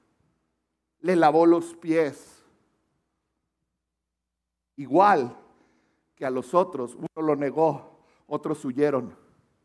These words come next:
Jesús vino a esta tierra sabiendo su papel.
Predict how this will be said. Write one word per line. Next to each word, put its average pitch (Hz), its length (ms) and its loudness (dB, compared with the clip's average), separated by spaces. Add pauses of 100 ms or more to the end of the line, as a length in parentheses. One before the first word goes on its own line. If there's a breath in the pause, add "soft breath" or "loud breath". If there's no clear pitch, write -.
(1800)
Jesús - 880 2 (300)
vino 269 500 4
a 277 100 6
esta 240 460 0
tierra 233 680 2 (520)
sabiendo 202 840 0
su 180 220 -10
papel. 156 680 0